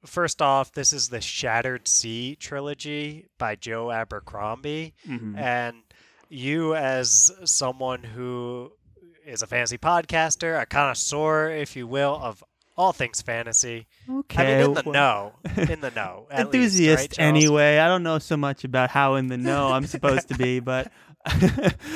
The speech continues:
Speaker 2: I enjoy reading fantasy and talking about it with my friend.
Speaker 1: Yes. And because of that, I think it is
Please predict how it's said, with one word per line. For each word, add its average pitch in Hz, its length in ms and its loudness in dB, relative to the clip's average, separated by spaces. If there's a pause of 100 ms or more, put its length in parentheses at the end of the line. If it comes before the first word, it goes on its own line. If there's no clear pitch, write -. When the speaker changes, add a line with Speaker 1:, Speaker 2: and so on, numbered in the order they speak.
(120)
Speaker 2:
I 170 120 8
enjoy 196 280 6
reading 196 280 4
fantasy 156 500 4
and 139 100 0
talking 147 300 0
about 120 280 4
it 123 80 4
with 127 160 0
my 123 120 0
friend. 131 440 -4 (920)
Speaker 1:
Yes. 127 440 -6 (420)
And 147 400 2 (800)
because 170 400 -2
of 165 140 -6
that, 120 420 4 (100)
I 117 140 -4
think 123 360 -10 (1080)
it 139 460 0
is 127 600 -4